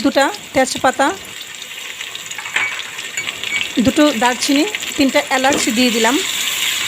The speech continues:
দিয়ে হালকা একটু নাড়াচাড়া করে দিলাম। এখানে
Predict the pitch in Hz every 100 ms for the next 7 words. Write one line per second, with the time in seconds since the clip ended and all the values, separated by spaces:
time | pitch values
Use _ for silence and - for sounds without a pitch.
0 | - - - - - - - - - -
1 | - - - - - - - - - -
2 | - - - - - 247 226 254 269 294
3 | 294 269 262 262 262 262 233 247 240 392
4 | - - - - - - - - - -
5 | - - - - - - - - 262 285